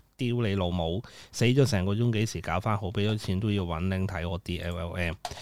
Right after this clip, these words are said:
噉呢，然後呢，喺，呃，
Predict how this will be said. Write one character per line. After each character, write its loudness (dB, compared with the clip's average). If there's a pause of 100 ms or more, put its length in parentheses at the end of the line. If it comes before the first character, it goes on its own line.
(720)
噉 10
呢， 12
然 12
後 12
呢， 12
喺， 8
呃， 4